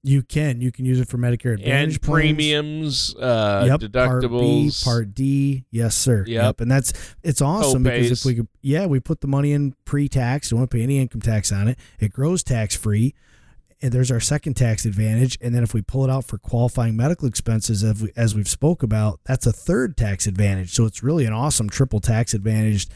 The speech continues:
Speaker 1: opportunity if you can, if you can open and contribute t-, and take advantage of the benefits of an H S A account.
Speaker 2: Sure.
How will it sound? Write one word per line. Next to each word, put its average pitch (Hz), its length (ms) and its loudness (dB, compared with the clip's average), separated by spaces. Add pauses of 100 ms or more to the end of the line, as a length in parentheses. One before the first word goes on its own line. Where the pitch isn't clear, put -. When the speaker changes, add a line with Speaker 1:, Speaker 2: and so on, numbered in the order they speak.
(320)
Speaker 1:
opportunity 117 720 0 (340)
if 147 260 0
you 135 200 2
can, 117 580 -2 (420)
if 131 200 -2
you 127 120 4
can 113 260 -2
open 127 400 0
and 110 180 0
contribute 113 760 -2
t-, - 180 -6
and 107 320 0
take 117 220 2
advantage 113 540 -2
of 104 140 -2
the 104 80 -2
benefits 113 500 -2
of 101 100 0
an 104 80 0
H 110 260 -2
S 113 160 2
A 170 140 2
account. 98 340 -2 (140)
Speaker 2:
Sure. 101 400 -6